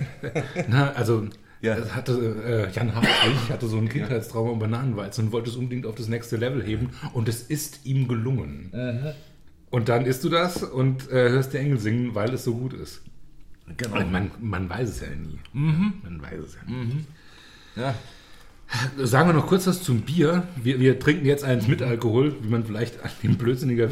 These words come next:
Speaker 2: werdenden Gespräch merkt. <laughs> Das hat eine direkt Auswirkung auf die Frontallappen.
Speaker 1: Mhm.
Speaker 2: Wir trinken das, äh, die Gourmet-Weiße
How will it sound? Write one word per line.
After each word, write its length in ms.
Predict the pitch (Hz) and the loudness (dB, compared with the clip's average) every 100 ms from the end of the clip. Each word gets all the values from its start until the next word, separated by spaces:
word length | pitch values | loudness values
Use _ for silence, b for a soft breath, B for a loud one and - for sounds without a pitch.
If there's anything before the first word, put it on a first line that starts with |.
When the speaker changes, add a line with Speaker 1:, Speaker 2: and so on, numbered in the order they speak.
| 127 | 2
Speaker 2:
werdenden 280 | 139 120 110 | 2 2 0
Gespräch 460 | 98 117 127 - | 0 0 0 0
merkt. 460 | 117 92 - 85 - | -4 -4 -6 -8 -6
<laughs> 280 | 139 - - - | -4 -4 -8 -10
Das 100 | - | -4
hat 60 | 190 | -2
eine 160 | 123 | 0
direkt 440 | 117 135 143 131 - | 0 0 0 -2 0
Auswirkung 600 | 120 135 123 127 131 127 | 0 2 2 4 4 0
auf 140 | 113 | -2
die 100 | 113 | -4
Frontallappen. 640 | 113 113 110 117 117 90 131 | -4 -4 -2 -2 -2 -4 -4
Speaker 1:
Mhm. 500 | 135 - 104 98 123 | -6 -8 -8 -6 2
Speaker 2:
Wir 100 | 117 | 4
trinken 300 | 120 180 139 | 6 2 4
das, 360 | 131 131 - - | 2 0 -2 -2
äh, 300 | 120 117 113 | 2 4 2
die 100 | 117 | 4
Gourmet-Weiße 880 | 117 120 123 147 95 78 80 - 73 | 6 6 6 4 0 -4 -6 -6 -8